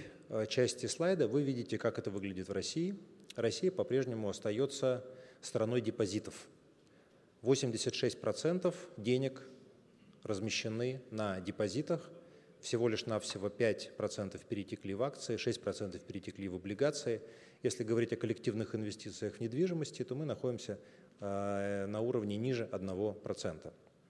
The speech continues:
А какой вывод здесь мы можем сделать?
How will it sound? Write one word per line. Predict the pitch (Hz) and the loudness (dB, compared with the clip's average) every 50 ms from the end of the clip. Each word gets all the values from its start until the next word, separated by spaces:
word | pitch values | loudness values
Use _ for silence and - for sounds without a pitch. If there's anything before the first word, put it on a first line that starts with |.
| _ _ _ _ _ _ - - - - - - - - - - - - - - | _ _ _ _ _ _ -20 -20 -16 -16 -16 -16 -18 -20 -20 -20 -20 -20 -10 -4
А | - 120 120 120 120 | 0 2 2 4 4
какой | - 139 - 202 185 | 6 10 12 12 12
вывод | 180 175 160 147 | 12 12 12 12
здесь | 127 123 135 - - | 10 8 6 6 6
мы | 135 131 | 6 6
можем | 131 123 120 135 131 | 8 8 8 6 4
сделать? | 117 131 175 190 196 185 - - | 6 6 6 6 6 4 2 0